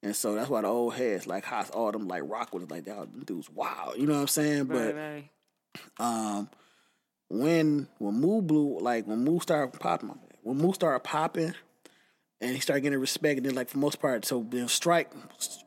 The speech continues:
Speaker 1: Mount Climbers was really doing their thing, and so they had their own, like, the Mount Climbers Flippers, and they had Bugs, rest in peace, was on it,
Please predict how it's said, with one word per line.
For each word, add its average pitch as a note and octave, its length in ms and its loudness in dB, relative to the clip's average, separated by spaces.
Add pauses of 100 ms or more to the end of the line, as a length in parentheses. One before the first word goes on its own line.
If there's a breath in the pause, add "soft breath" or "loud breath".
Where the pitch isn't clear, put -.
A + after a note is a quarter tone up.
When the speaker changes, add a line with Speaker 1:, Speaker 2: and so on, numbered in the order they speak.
(160)
Speaker 1:
Mount C3+ 260 2
Climbers A#2 400 -2
was F#2+ 240 -8
really A#2 260 -2
doing A2+ 220 -4
their G#2+ 120 -2
thing, F#2+ 420 -4
and G2+ 100 -6
so A2+ 160 0
they A#2 100 0
had A#2+ 240 0
their A#2 200 0
own, A2+ 160 0
like, G#2 140 -2
the G#2+ 60 -6
Mount A2+ 200 -6
Climbers A#2 220 -6
Flippers, A2 340 -4
and A2+ 80 -2
they A2+ 40 -4
had G2+ 280 -4
Bugs, A#2 340 -2
rest A2+ 200 -2
in A2+ 80 -4
peace, A#2 320 -4
was A2 180 -6
on A2+ 160 -2
it, A#2 80 -6